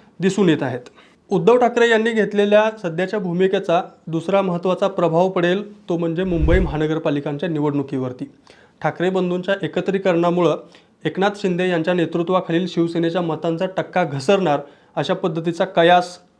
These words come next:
आधीच व्यक्त होत आहे. आणि अशा परिस्थितीमध्ये उद्धव ठाकरे यांची सध्याची भूमिका आणि त्यांच्या पक्षाची भूमिका पाहता मुंबईमधील मराठी मतदार हा त्यांच्याकडं आकृष्ट होऊ शकतो आणि त्यांच्या बाजूला मराठी टक्क्याचं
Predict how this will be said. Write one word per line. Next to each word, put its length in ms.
आधीच 280
व्यक्त 280
होत 240
आहे. 220
आणि 120
अशा 220
परिस्थितीमध्ये 760
उद्धव 260
ठाकरे 360
यांची 420
सध्याची 420
भूमिका 460
आणि 140
त्यांच्या 260
पक्षाची 420
भूमिका 380
पाहता 380
मुंबईमधील 580
मराठी 400
मतदार 540
हा 80
त्यांच्याकडं 520
आकृष्ट 400
होऊ 220
शकतो 480
आणि 140
त्यांच्या 320
बाजूला 320
मराठी 400
टक्क्याचं 600